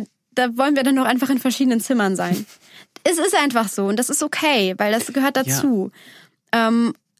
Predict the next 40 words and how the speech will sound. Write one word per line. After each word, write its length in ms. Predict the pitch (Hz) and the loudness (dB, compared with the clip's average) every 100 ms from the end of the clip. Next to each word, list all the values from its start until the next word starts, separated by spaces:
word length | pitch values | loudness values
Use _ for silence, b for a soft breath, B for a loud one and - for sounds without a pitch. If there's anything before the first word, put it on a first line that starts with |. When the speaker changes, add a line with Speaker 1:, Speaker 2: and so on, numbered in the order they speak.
| - | -2
Speaker 1:
aber 240 | 240 254 220 | 2 2 0
wann 200 | 233 254 | 0 0
ist 200 | 311 277 | 0 0
so 80 | 294 | 0
der 160 | 269 262 _ | 0 0 _
Moment, 380 | 240 240 233 285 | 0 2 4 2
dass 120 | 269 | 2
man 120 | 262 233 | 2 2
sagt, 220 | 240 226 | 0 -2
okay, 400 | - 320 226 - - | -2 0 2 0 -6
ich 140 | - | -6
ziehe 160 | - 233 | -2 0
jetzt 60 | - | 0
aus 100 | 226 | 0
meiner 280 | 208 185 180 | 0 0 -4
W 80 | 170 | -2
G 240 | 254 262 - | 0 2 2
aus 460 | 226 220 220 - | 2 2 0 -2
oder 260 | 196 185 - | -2 0 -2
ich 100 | - | -6
ziehe 160 | - | -6
von 140 | 208 196 | -2 0
meinen 180 | 185 185 | 0 0
Eltern 420 | 262 277 254 233 | 0 0 0 0
aus 540 | - 196 202 208 - | 2 2 0 -2 -2
oder, 340 | 208 196 196 190 B B B _ | 0 2 2 0 B B B _
äh, 140 | 156 190 - | -6 -6 -8
möchte 260 | - 220 226 | -2 -2 -2
ich 80 | - | -2
vielleicht 220 | 208 - | -2 0
erstmal 260 | 190 208 - | -2 0 0
alleine 520 | 185 185 240 294 247 | 2 2 2 2 2
wohnen? 240 | 254 269 | 2 2
Das 140 | 254 196 | 0 -2
ist 120 | - | -2
ja 120 | 196 - | -2 0
auch 200 | 214 - | -2 0
so 120 | 285 | -2
ein 100 | 277 | 0
Thema. 500 | - 277 277 277 | 0 2 2 0